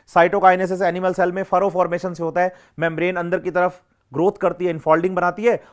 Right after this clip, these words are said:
और वहां से फिर अलग हो जाती हैं दोनों सेल्स। तो आप बताइए, लेट एनाफेज में मेम्ब्रेन इक्वेटर पर कंस्ट्रिक्ट होना स्टार्ट हो जाती है, मीन्स साइटोकाइनेसिस भी स्टार्ट हो जाएगा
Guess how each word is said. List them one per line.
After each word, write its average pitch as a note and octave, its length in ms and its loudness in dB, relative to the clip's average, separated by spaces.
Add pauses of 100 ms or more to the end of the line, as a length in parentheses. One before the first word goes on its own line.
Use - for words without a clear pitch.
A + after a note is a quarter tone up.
और A3 120 4
वहां F3 240 2
से F3 120 -2
फिर E3 120 -2
अलग D3+ 240 2
हो C#3+ 100 0
जाती C3+ 200 -2
हैं D#3 80 -4
दोनों B2 200 -6
सेल्स। - 340 -20 (540)
तो G3+ 60 2
आप F3 280 8
बताइए, G#3+ 600 6 (360)
लेट F#3 360 2
एनाफेज G3+ 500 2
में A#3 360 -2 (240)
मेम्ब्रेन G3+ 720 2 (260)
इक्वेटर F#3 400 -2
पर F#3+ 260 2
कंस्ट्रिक्ट F#3 600 -4
होना E3+ 300 -2
स्टार्ट D#3+ 300 2
हो D3+ 80 -4
जाती D3+ 260 -2
है, E3+ 240 -2
मीन्स D#3 340 -10
साइटोकाइनेसिस C#3 720 -4
भी B3+ 260 -2 (260)
स्टार्ट D3 400 2
हो C3+ 220 -6
जाएगा A#2+ 540 2